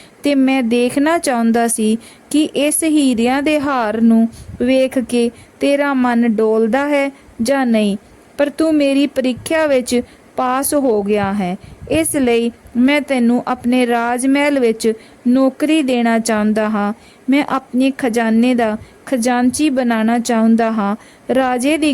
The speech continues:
ਗੱਲ ਸੁਣ ਕੇ ਉਹ ਆਦਮੀ ਬਹੁਤ ਖੁਸ਼ ਹੋਇਆ ਤੇ ਕਹਿਣ ਲੱਗਿਆ, "ਮਹਾਰਾਜ, ਮੈਂ ਬਹੁਤ ਖੁਸ਼ਕਿਸਮਤ ਹਾਂ ਜੋ ਤੁਸੀਂ ਮੈਨੂੰ ਇਸ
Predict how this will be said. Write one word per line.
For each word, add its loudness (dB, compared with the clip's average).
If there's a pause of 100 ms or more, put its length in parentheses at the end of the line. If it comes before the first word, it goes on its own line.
ਗੱਲ 0
ਸੁਣ 0
ਕੇ 0 (320)
ਉਹ 2
ਆਦਮੀ 0
ਬਹੁਤ -2
ਖੁਸ਼ -2
ਹੋਇਆ 0 (360)
ਤੇ 0
ਕਹਿਣ 0
ਲੱਗਿਆ, 0 (320)
"ਮਹਾਰਾਜ, 0 (320)
ਮੈਂ 2
ਬਹੁਤ -2
ਖੁਸ਼ਕਿਸਮਤ -2
ਹਾਂ -2 (340)
ਜੋ 0
ਤੁਸੀਂ 0
ਮੈਨੂੰ 2 (300)
ਇਸ -2